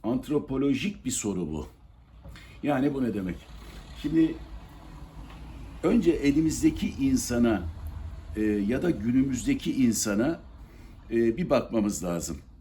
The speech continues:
Şimdi, e, klasik felsefelerin, hatta aydınlanma döneminden, e, son yüzyılımıza gelinceye kadar ki felsefelerin hepsi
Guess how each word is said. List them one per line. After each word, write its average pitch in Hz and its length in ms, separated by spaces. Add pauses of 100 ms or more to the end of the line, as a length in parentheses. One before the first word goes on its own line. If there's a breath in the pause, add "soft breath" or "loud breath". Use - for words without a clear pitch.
(420 loud breath)
Şimdi, 170 260
e, 131 440
klasik - 560 (120)
felsefelerin, 127 880 (120)
hatta 117 480
aydınlanma 117 680
döneminden, 98 720 (440 soft breath)
e, 104 280
son 127 340
yüzyılımıza 110 720
gelinceye 107 640
kadar 95 400
ki 92 200
felsefelerin 113 840 (440 loud breath)
hepsi 175 640